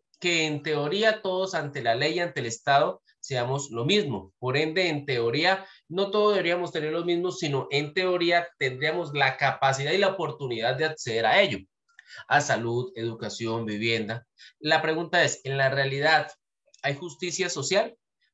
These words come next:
En la realidad todos los colombianos, por lo menos situándonos en nuestro contexto,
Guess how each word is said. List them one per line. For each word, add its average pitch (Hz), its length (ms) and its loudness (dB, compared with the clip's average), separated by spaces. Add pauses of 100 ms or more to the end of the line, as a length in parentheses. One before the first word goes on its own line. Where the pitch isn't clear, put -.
(120)
En 127 160 0
la 120 80 0
realidad 120 560 0
todos 156 340 0
los 143 160 -8
colombianos, 117 600 -2 (100)
por 95 100 -12
lo 95 60 -8
menos 113 300 -4
situándonos 107 440 -6
en 107 40 -2
nuestro - 180 -10
contexto, 92 600 -8